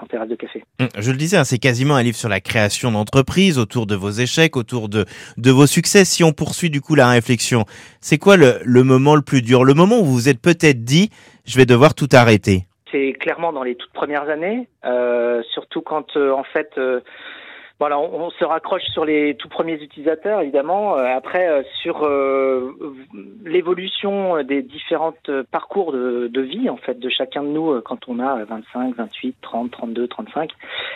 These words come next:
Speaker 1: euh, années, eh bien, on, on voit, euh, chacun évoluer différemment. Et puis nous, on est sur notre projet.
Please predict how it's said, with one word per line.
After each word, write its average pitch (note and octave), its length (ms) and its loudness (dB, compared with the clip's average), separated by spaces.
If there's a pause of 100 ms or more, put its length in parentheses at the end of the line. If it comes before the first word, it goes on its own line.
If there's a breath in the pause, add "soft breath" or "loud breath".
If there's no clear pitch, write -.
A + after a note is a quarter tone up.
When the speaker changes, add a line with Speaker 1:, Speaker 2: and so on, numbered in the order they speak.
(140 loud breath)
Speaker 1:
euh, A#2 280 -4 (100)
années, F3 500 -2
eh A#2+ 100 -6
bien, C#3 180 -4
on, C3 160 -6
on C3 120 -8
voit, D3 320 0
euh, B2 240 -2
chacun D3+ 340 -6
évoluer C3+ 340 -2
différemment. C#3 460 -4
Et F#3+ 60 -6
puis C#3+ 160 -10
nous, F#3 80 -2
on F#3+ 120 -2
est D#3 120 -8
sur D3+ 100 -8
notre D3 160 -6
projet. F3 520 -2